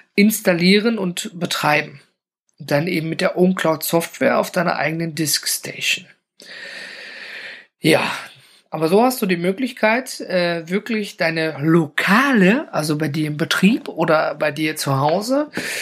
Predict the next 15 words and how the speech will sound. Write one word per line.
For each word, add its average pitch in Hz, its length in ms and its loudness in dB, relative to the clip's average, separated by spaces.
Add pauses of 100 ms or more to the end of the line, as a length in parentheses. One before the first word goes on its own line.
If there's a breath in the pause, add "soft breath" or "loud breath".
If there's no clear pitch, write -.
(220 loud breath)
deine 143 220 2
lokale 170 500 2
Cloud 156 380 -2
zu - 320 -6
betreiben. - 600 -6 (1040 soft breath)
Und 151 540 -4
das - 200 2
ist 247 160 -4
mal 180 160 4
so 180 180 2
eine 156 240 -4
kleine 190 400 0
Alternative 185 1080 2 (520 loud breath)
zu - 180 -6
dem, 165 480 2